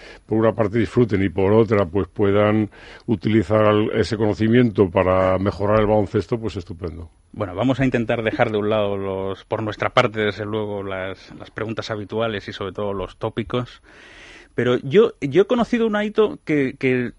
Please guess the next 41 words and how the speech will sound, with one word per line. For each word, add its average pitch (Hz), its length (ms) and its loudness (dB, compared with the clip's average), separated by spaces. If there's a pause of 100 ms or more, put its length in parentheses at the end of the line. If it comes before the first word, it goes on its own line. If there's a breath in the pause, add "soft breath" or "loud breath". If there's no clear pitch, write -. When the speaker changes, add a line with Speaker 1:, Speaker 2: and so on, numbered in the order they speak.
(100)
Speaker 2:
no 139 280 -2
tiene 254 160 -2
mucho 139 260 -2
que 123 80 -2
ver 120 160 0
con, 107 360 -2
con 110 160 -4
el 107 100 -4
Aito 110 240 -2
que 113 80 -6
hemos 113 220 -6
visto 120 240 -4
proyectado 107 580 0
en 95 140 -6
medios 110 240 -4
de 113 100 -6
comunicación, 104 520 -6
¿no? 120 40 -8
Por 147 80 -4
ejemplo, 156 180 -2
un 196 60 -4
Aito 180 220 -2
al 139 80 -4
que 131 80 -2
le 120 60 0
gusta 131 260 -2
mucho 120 220 -2
la 104 80 0
fotografía, 107 760 -4
¿no? 117 240 -6
El, 107 180 -6
el 107 380 -6
viajar. 123 500 -2
¿Sigues 160 340 -2
manteniendo 143 520 0
todos 131 240 -2
estos 127 220 -6
hobbies? 147 280 -4 (180)
Speaker 1:
Sí, 110 280 0
sí, 92 180 -10
sí. 85 220 -10